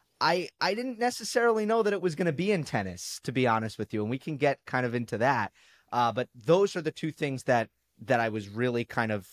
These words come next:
steadfast on. Uh, I wanted to go to a big school. I went to Syracuse, which is a, a school that if you turn on,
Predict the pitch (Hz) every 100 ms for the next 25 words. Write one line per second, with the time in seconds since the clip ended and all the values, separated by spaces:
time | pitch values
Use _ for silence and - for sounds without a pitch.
0 | _ - 156 143 - 123 107 - 110 92
1 | 87 92 _ - - _ _ 120 117 113
2 | 113 - 123 135 139 135 131 131 127 117
3 | 127 - - 160 143 127 127 117 120 -
4 | 139 131 - 131 127 - 117 107 - -
5 | 120 110 113 110 107 104 - _ - 120
6 | - - 139 131 120 113 107 104 _ _
7 | _ _ _ _ _ 123 - 131 - 139
8 | 131 123 123 123 123